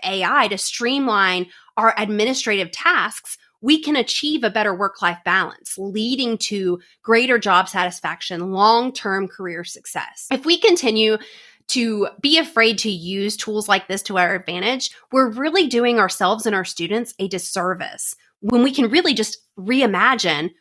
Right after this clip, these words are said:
what education looks like and can be for our society. I don't think that A I is this end-all be-all,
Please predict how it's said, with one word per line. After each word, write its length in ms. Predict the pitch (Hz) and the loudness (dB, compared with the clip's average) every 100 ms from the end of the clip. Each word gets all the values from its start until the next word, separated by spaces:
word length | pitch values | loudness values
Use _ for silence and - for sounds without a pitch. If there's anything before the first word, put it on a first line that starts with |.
| _ | _
what 240 | 214 294 240 | 0 2 2
education 560 | 240 247 240 220 190 | 0 0 -2 0 -2
looks 240 | 175 190 - | -4 -4 0
like 280 | 285 294 - | 0 0 0
and 160 | 226 214 | -2 -2
can 360 | - 262 277 | -4 -2 0
be 200 | 208 185 | 0 -2
for 280 | 180 196 190 | -4 -4 0
our 120 | 180 | 0
society. 540 | 175 185 165 170 - - | -2 -6 -6 -6 -6 -2
I 120 | 220 | 0
don't 300 | 240 285 302 | 2 0 -2
think 440 | - 226 214 - _ _ _ _ - | -2 0 0 -6 _ _ _ _ 0
that 220 | 233 226 | 0 4
A 220 | 233 226 | 4 6
I 300 | 185 170 175 | 6 6 4
is 260 | 170 202 190 | 0 -4 -2
this 200 | 202 - | -4 0
end-all 460 | 233 240 226 185 180 | 2 4 6 4 4
be-all, 520 | 190 175 180 240 294 | 0 0 2 2 0